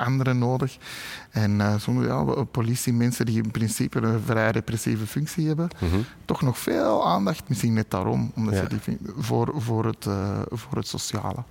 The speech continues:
Speaker 2: Was dat nou ook een, een gevolg van de visie die jullie hebben neergelegd en de werkwijze die jullie hebben opgestart? Of was dat eigenlijk altijd al aanwezig, dat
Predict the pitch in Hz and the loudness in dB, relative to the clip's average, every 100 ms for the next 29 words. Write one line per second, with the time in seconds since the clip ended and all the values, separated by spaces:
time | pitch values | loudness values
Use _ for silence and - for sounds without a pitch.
0 | - - 95 - 104 104 95 92 - 87 | -14 0 2 2 2 2 2 2 0 -2
1 | 90 90 - 80 - 80 95 - - 98 | 0 -2 -2 -2 0 0 -2 -6 0 0
2 | 92 92 98 87 90 90 90 87 85 85 | 0 0 0 0 0 0 0 0 0 0
3 | 85 85 85 - 82 78 80 80 80 82 | 2 2 0 -2 -2 -2 -2 -2 2 2
4 | 78 82 80 80 80 80 80 80 82 82 | 2 2 0 0 -4 -2 -2 0 0 0
5 | 82 82 - - - - - - - - | -2 -4 -10 -20 -20 -20 -20 -20 -20 -6
6 | 87 - 90 - 107 - - 82 90 82 | -4 -2 -2 2 2 0 -4 0 0 2
7 | 87 - - 80 80 - 76 80 76 76 | 0 0 0 0 0 -4 0 0 0 -2
8 | 76 85 78 80 73 - 82 - | 0 2 2 -2 -10 -6 -6 -8